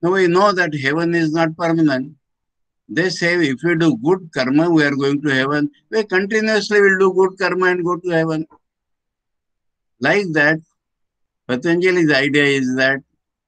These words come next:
we shall continuously meditate or concentrate and, uh, reach the state where we see we are separate from Prakriti.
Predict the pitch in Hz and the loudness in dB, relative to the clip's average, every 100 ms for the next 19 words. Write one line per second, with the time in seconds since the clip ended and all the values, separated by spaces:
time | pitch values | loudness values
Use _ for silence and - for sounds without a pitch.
0 | _ _ _ _ - 160 165 185 160 170 | _ _ _ _ -4 -2 0 -2 -2 -2
1 | 180 185 202 202 196 160 180 180 170 160 | -2 -2 -2 0 -2 -4 -4 -2 0 0
2 | 165 160 170 165 160 160 160 151 147 160 | 0 0 0 0 0 -2 -2 -2 0 -2
3 | 156 156 156 151 151 147 143 - _ _ | -2 0 0 0 0 0 0 -4 _ _
4 | _ 143 139 127 123 160 151 139 143 147 | _ -6 -2 0 2 2 2 -2 0 0
5 | 143 - _ _ _ _ _ _ _ _ | 0 -6 _ _ _ _ _ _ _ _
6 | _ _ - 156 165 156 147 147 143 143 | _ _ -4 -2 0 0 2 2 0 -4
7 | 131 156 151 143 135 123 135 127 143 139 | -2 0 0 0 -2 -6 -8 -6 -6 -6
8 | 143 143 127 131 120 147 147 151 85 | -4 -6 -6 -8 -6 -6 -4 -4 -6